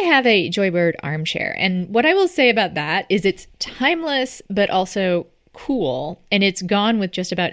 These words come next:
every decor I've ever tried. It's also very, very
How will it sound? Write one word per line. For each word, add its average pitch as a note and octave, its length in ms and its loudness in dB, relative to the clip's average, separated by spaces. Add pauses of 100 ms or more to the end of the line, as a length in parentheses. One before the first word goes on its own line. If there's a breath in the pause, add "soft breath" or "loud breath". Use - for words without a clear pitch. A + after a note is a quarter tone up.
(120)
every G3+ 420 0
decor E3+ 600 0
I've C#3+ 120 -6
ever C3+ 520 -8
tried. - 480 -6
It's - 100 -10
also D#3 480 -6
very, D3+ 560 -6
very D3 460 -8